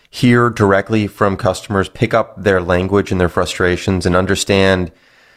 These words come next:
the way we describe things and the way we think things work and what we think might be easy might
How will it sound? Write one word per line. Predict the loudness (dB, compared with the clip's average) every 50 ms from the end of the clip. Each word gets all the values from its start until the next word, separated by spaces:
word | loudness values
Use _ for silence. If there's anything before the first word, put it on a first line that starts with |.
| _ _ _
the | -2
way | 0 2 2 2
we | 2 4 2 2
describe | 2 0 -2 -2 0 0 0 0 0 -2
things | -2 0 0 0 0 0
and | 0
the | 0 2
way | 2 2 2
we | 2 2 0 0
think | 0 -2 -2 -4 -4
things | -4 -4 -2 -2 -2 -2 0
work | 0 2 2 2 0 -2
and | -2 -2
what | -2 -2 0
we | 0 -2
think | -2 0 -2 -2 -2 -2 -2
might | 0 0 0 0
be | 0
easy | 0 0 2 2 2 2 4 2 2 2 0 -2 -4 -2
might | -2 -2 -2 -2